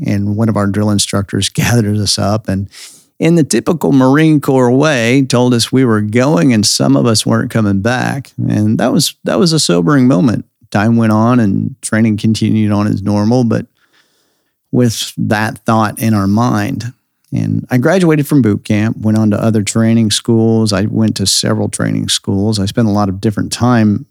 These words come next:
in schools before I, uh, finally ended up arriving in my unit. And again, we saw a lot of young men come and go for different reasons along the way.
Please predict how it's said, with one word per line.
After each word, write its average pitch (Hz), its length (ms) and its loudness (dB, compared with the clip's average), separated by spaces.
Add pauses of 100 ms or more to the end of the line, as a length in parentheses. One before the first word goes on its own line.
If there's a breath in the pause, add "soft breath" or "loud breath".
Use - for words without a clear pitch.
in 101 120 0
schools 104 420 -2
before 57 440 -4
I, - 240 -4 (260)
uh, 104 300 -2 (400)
finally 107 420 0
ended 110 300 0
up 104 160 -2
arriving 104 720 0
in 110 240 0
my 101 220 0
unit. 117 580 2 (1000 loud breath)
And 135 140 2
again, 165 220 4
we 120 80 4
saw 160 500 0
a 110 60 -4
lot 135 240 -2
of 151 80 0
young 135 220 2
men 123 220 2
come 113 220 0
and 104 140 0
go 104 480 0
for - 140 -4
different 101 340 -4
reasons 104 520 0
along 101 380 -2
the 104 100 0
way. 104 520 -2